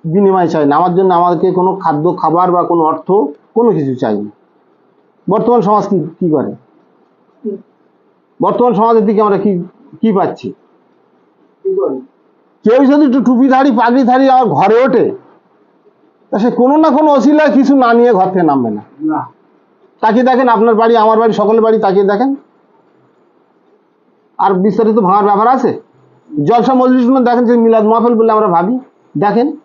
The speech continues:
Speaker 1: চল্লিশ হাজার, পঞ্চাশ হাজার, তিরিশ হাজার, ষাট হাজার, দু ঘন্টার জন্য। তো এর আগের আয়াতে কি বলেছে? এর আগের আয়াতে, উম, আল্লাহ জানিয়ে দিলেন না কারা কাফের,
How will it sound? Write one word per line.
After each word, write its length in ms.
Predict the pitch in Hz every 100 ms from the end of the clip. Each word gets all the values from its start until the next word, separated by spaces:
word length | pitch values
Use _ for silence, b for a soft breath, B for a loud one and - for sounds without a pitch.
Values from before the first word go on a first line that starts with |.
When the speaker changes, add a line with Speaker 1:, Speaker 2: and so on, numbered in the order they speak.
| _ -
Speaker 1:
চল্লিশ 240 | 214 214
হাজার, 180 | 214 220 180
পঞ্চাশ 280 | 208 214
হাজার, 160 | 208 220 -
তিরিশ 240 | 208 190
হাজার, 340 | 202 214 202 208 _ _ _ -
ষাট 260 | - 196
হাজার, 340 | 202 208 202 190 196 _ _ _ _ _ - -
দু 100 | 180
ঘন্টার 400 | 254 240 190 151
জন্য। 260 | 131 104 92 - _ _ _ _ _ _ _ _ _ _ _ _ _ _ _ _ _ - - - - _ _ _ _ _ _ _ _ _ _ _ _ _
তো 60 | 214
এর 140 | 254
আগের 240 | 233 240
আয়াতে 220 | 269 269 269
কি 180 | 254
বলেছে? 380 | 262 226 170 123 - - _ _ _ _ _ _ _ _ _ _ _ _ _ _ _ _ _ _ - 190
এর 100 | 202
আগের 220 | 214 233
আয়াতে, 220 | 240 233
উম, 840 | 220 214 202 202 196 190 185 185
আল্লাহ 340 | - 208 214 185
জানিয়ে 260 | 196 214
দিলেন 200 | 214 247
না 100 | 247
কারা 200 | 220 190
কাফের, 260 | 175 190 269